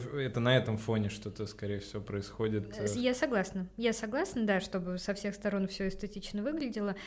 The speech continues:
Speaker 2: Э, слушай, ну, по процедурам делается все то же самое, на самом деле, что и с лицом. Там и пилинги делаются, и отбеливающие препараты колются. Эм, но Рязань, то есть мы нет.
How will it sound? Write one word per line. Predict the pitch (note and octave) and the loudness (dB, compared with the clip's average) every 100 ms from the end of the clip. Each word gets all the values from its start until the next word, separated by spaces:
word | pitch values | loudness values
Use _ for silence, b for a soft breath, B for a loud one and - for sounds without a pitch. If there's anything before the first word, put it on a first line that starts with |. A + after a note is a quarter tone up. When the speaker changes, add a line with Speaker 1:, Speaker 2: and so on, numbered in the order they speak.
| B A3+ | B -4
Speaker 2:
Э, | G#3 G#3+ G#3+ | 2 4 2
слушай, | G#3+ C#4+ C4+ G#3 | 2 0 0 0
ну, | A#3 E4 G#3 | 2 2 2
по | C4 | 0
процедурам | C4 C#4+ C4 D#4+ C#4+ A#3 | 0 -2 0 0 2 2
делается | B3+ B3+ B3+ - | 4 4 2 -2
все | - | -4
то | B3+ | -2
же | A3+ | -2
самое, | A3 D#4 F#4 C#4+ | -2 -2 0 2
на | G3+ | 0
самом | - G3 | 0 0
деле, | F#3+ | -2
что | F#3 - | -4 -4
и | G3 | -4
с | G3 | -4
лицом. | G3+ D#4 E4 | -4 -2 -4
Там | D#4 F#3+ | -2 -2
и | |
пилинги | F#3 D4 D#4+ B3 G#3+ | 0 0 0 -2 -2
делаются, | G3+ G#3+ G3+ G3 - G3 | -2 0 0 -2 -4 0
и | F#3+ F#3 | 0 0
отбеливающие | F#3+ B3 C#4 B3+ A3+ - | 0 -2 -2 -2 -4 -6
препараты | F#3+ G3 G3+ G3 G3 - | -8 -6 -4 -6 -8 -6
колются. | G3+ G3 F#3+ - F#3+ B B B3 B | -2 -2 -4 -8 -10 B B -12 B
Эм, | G3+ G3 G3 F#3+ F#3+ F#3+ F#3+ F#3+ F#3+ G3 F#3+ F3+ A3+ A3+ A#3 | -2 2 2 2 2 4 4 4 4 2 0 2 4 4 2
но | A#3+ B3 A#3 | 2 2 4
Рязань, | A3+ A#3 C4+ G3 | 4 4 2 2
то | A3+ | 2
есть | A3 G#3 | 2 0
мы | B3 C4 | 4 4
нет. | A#3+ D4 F4+ | 6 4 2